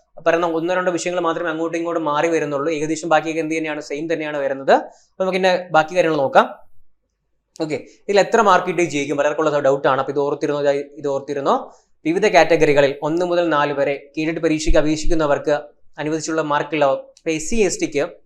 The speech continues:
ഭിന്നശേഷി വിഭാഗത്തിൽപ്പെട്ടവർക്കും യോഗ്യതാ പരീക്ഷയിൽ, പരീക്ഷയിൽ എത്രയാണ്? അഞ്ച്, അഞ്ച് ശതമാനം മാർക്കിളവ് അനുവദിച്ചിട്ടുണ്ട്. എത്രയാണ്? അഞ്ച് ശതമാനം മാർക്ക് കുറച്ചു മതി. ഓക്കെ, നമുക്ക് നോക്കാം. കേരള സർക്കാർ തീരുമാനങ്ങൾക്കും നിയമങ്ങൾക്കും അനുസൃതം ഒ ബി സി, ഒ ഇ സി വിഭാഗത്തിൽപ്പെട്ടവർക്ക് മൂന്ന് ശതമാനം മാർക്കിളവും അനുവദിച്ചിട്ടുണ്ട്. അപ്പൊ നമുക്ക് നോക്കാം, ഇതില്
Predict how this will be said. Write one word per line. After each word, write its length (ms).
ഭിന്നശേഷി 520
വിഭാഗത്തിൽപ്പെട്ടവർക്കും 840
യോഗ്യതാ 440
പരീക്ഷയിൽ, 720
പരീക്ഷയിൽ 320
എത്രയാണ്? 280
അഞ്ച്, 360
അഞ്ച് 260
ശതമാനം 360
മാർക്കിളവ് 400
അനുവദിച്ചിട്ടുണ്ട്. 580
എത്രയാണ്? 420
അഞ്ച് 200
ശതമാനം 320
മാർക്ക് 220
കുറച്ചു 320
മതി. 340
ഓക്കെ, 380
നമുക്ക് 180
നോക്കാം. 380
കേരള 240
സർക്കാർ 340
തീരുമാനങ്ങൾക്കും 640
നിയമങ്ങൾക്കും 520
അനുസൃതം 360
ഒ 100
ബി 160
സി, 140
ഒ 220
ഇ 40
സി 120
വിഭാഗത്തിൽപ്പെട്ടവർക്ക് 560
മൂന്ന് 320
ശതമാനം 280
മാർക്കിളവും 540
അനുവദിച്ചിട്ടുണ്ട്. 600
അപ്പൊ 120
നമുക്ക് 280
നോക്കാം, 280
ഇതില് 180